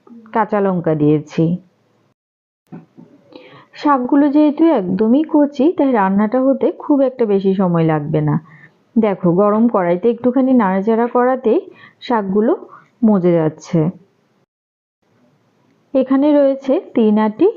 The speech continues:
লাল শাক। লাল শাকগুলো একটুখানি মজে এসছে। এবারে এর মধ্যে দেব পরিমাণ মতো নুন, ওই হাফ টিস্পুনের মতো নুন দেব,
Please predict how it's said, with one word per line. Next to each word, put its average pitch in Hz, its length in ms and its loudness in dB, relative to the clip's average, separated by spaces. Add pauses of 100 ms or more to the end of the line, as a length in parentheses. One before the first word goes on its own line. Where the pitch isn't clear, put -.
(160)
লাল 185 280 0
শাক। 160 280 -4 (1600)
লাল 247 200 0
শাকগুলো 277 420 0
একটুখানি 254 500 0
মজে 208 400 0
এসছে। 247 340 -2 (640)
এবারে 262 340 0
এর 233 140 2
মধ্যে 196 320 0
দেব 190 220 0 (580)
পরিমাণ 254 420 0
মতো 226 280 2
নুন, 160 280 0 (540)
ওই 311 140 2
হাফ 240 300 -2
টিস্পুনের 254 580 -2
মতো 247 280 0
নুন 190 320 2
দেব, 151 200 0